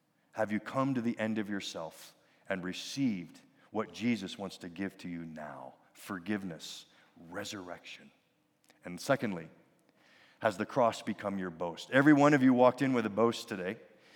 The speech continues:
Could be your family, could be your work, could be the way you look, could be your money. You know, every one of us has that thing that we say, "If I have that, I've got what I need," or, "If I don't have that, I'm nothing."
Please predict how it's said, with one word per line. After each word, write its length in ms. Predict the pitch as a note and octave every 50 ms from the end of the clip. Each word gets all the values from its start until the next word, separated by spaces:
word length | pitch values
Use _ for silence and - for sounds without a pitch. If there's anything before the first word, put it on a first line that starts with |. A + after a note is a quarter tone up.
| - - - - - - _ _ - - - _ _ _ _ _ _ -
Could 140 | - G#2+
be 100 | G#2 A2+
your 100 | A2+ A2+
family, 540 | G#2+ - - B2+ B2 B2+ B2+ C3 C3+ C#3 C#3 C3+ - - - - _ _ _ _ _ _ _ _ _
could 120 | - A#2 G#2+
be 100 | A2+ A2+
your 120 | A2 G#2
work, 500 | G#2 A2+ B2 C3+ C#3+ C#3 - - - -
could 160 | - B2 G#2
be 120 | G2 A2 G#2+
the 100 | G#2 G#2
way 140 | A2 A2+
you 260 | A2+ A2+ A2 G#2+ G#2+ A2
look, 280 | A#2+ C#3 D#3+ - - - - - - - - _ _ _ _
could 200 | - C#3 B2 G#2
be 340 | F#2+ A2+ A2 G#2+ G#2+ G2+ - - - -
your 120 | - G#2+ G#2
money. 420 | G#2 A#2 C3 C#3+ D#3+ E3+ E3+ D3+ - - - - - - - - - - _ _
You 80 | - A2+
know, 80 | G2+ G#2
every 240 | - C#3+ D#3+ F3
one 220 | E3+ D#3+ E3 E3 E3
of 80 | D3+
us 140 | C#3+ C#3 -
has 240 | D3 C#3 C#3+ C3+ A#2
that 260 | C#3 C#3 C3+ - -
thing 240 | - E3 D#3 C#3+ C3
that 120 | B2+ C3
we 100 | B2 C3
say, 220 | A#2+ - C#3 B2+ A#2+
"If 120 | A#2 -
I 140 | C3 C#3 E3
have 340 | D#3 D#3 E3 D#3+ D3+ C3 A#2
that, 240 | C3+ C3+ B2+ A2+ G#2+
I've 180 | G#2 A2+ A2+
got 200 | A2+ A2+ A2+ A#2
what 140 | A2+ A2+ G#2
I 100 | G#2+ G#2+
need," 320 | G#2 G2+ G#2+ G2+ F#2 E2+
or, 200 | F2 G2 G#2+ G#2+
"If 100 | G#2 -
I 100 | A#2+ A2+
don't 220 | A2 B2 C#3+ E3 D#3+
have 160 | C#3 A2+ F#2+
that, 180 | G2+ G2 G2 F#2+
I'm 200 | F#2+ F#2 F#2 F#2+
nothing." 420 | A2+ B2+ - - F#2+ E2+ D#2+ D#2+